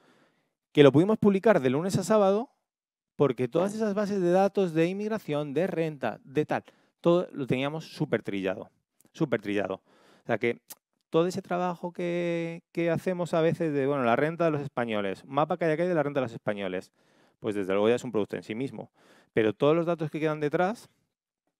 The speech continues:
nos permite ser mucho más rápidos la siguiente vez que tengamos que hacer algo, eh, que tengamos que hacer algo que tenga que ver con renta. Am, con el covid, pues desde luego,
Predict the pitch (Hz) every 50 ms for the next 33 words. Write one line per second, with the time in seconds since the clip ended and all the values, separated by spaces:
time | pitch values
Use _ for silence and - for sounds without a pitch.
0 | _ _ _ - - - 135 127 120 - - 110 123 135 139 175 - 143 139 143
1 | 139 - 143 135 127 123 131 139 143 160 156 143 120 - 117 117 107 113 110 120
2 | - - 127 120 - - 107 113 113 - - 117 107 - 113 110 110 113 113 113
3 | 117 - _ _ - - _ _ _ - 110 104 104 101 - 101 92 107 107 110
4 | 117 - - 107 - 123 113 113 117 - - - 127 127 127 135 147 - - 117
5 | 104 110 107 101 107 104 101 - 107 95 98 104 98 92 87 - - _ _ _
6 | _ _ _ _ _ - - 117 117 117 113 113 113 113 113 117 113 110 113 110
7 | _ _ _ _ _ _ _ _ _ _ _ _ _ _ _ _ _ _ _ _
8 | _ _ _ _ - 107 104 98 95 - 104 101 117 127 123 120 - _ - -
9 | 101 - - - - 107 98 98 98 92 101 120 127 120 101 95 87 -